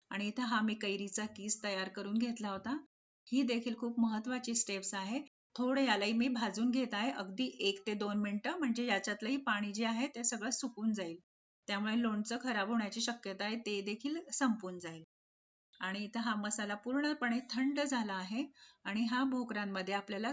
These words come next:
थोडा थोडा करून स्टफ करून घ्यायचा आहे. यामुळे लोणच्याला खूप सुंदर चव येते आणि हे भोकर जे आहे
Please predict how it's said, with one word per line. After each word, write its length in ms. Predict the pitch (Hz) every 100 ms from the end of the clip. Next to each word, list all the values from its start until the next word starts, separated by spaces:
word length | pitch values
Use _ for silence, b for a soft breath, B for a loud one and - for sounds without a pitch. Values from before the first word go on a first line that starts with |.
| 277
थोडा 240 | 240 208 202
थोडा 200 | 226 202
करून 320 | 202 220 320
स्टफ 360 | - - 247 247
करून 240 | 220 196
घ्यायचा 400 | 196 202 185 -
आहे. 160 | 165 175 - _ _ _ _ _ _ _
यामुळे 540 | 202 208 220 214 254 262
लोणच्याला 500 | 196 202 190 196 202 208
खूप 180 | 277
सुंदर 320 | - 247 196 196
चव 360 | - 202 190
येते 260 | 196 190 233
आणि 240 | 233 202
हे 160 | 208 220
भोकर 440 | 214 208 - 202
जे 180 | 202 214
आहे 280 | 208 196